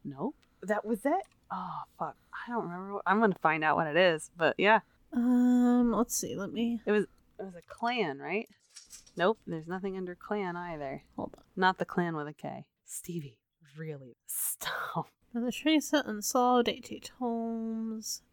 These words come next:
Speaker 2: The Murder, Violet Jessup, Jack,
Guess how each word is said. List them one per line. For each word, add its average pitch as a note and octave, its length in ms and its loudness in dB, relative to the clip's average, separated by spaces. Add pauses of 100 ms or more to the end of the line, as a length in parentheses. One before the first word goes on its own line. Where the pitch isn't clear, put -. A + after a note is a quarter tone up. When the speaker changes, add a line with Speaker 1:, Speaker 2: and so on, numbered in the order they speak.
(140)
Speaker 2:
The A#3 460 0
Murder, G#3+ 760 0
Violet F#3+ 380 -2
Jessup, F#3+ 580 -6 (140)
Jack, G3+ 500 -6